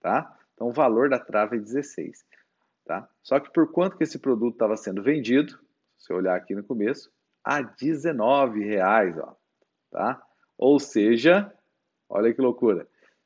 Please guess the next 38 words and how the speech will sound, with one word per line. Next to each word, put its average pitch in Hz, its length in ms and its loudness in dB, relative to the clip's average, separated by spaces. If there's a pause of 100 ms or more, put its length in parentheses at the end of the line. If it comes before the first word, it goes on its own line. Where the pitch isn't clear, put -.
Se 123 60 -4
esse 120 120 -2
produto 131 280 0
tá 139 120 4
vendendo 120 340 0
a 117 40 -2
dezenove 110 600 -2
e 117 40 2
a 113 80 -2
trava 90 560 -4
é 85 60 -4
dezesseis, 131 1080 -2 (1040)
o - 60 -20 (260)
que 123 100 -4
que 113 80 -10
aconteceu? 135 800 2 (480)
Ele 98 160 -2
vai, 95 400 0 (180)
ele 92 200 -4
vai 98 120 -2
cair 95 280 -2
na 101 100 -8
trava. 117 640 -4 (640)
Se - 80 -8
ele 151 140 0
cair 110 260 2
na 110 120 -4
trava, 101 420 0
a - 20 -2
base 113 300 2
de 92 80 -10
cálculo 104 400 -2
vai 113 100 -2
ser - 140 -8
por 120 220 -2
M 107 180 -4
V 139 180 -2
A. 110 240 -6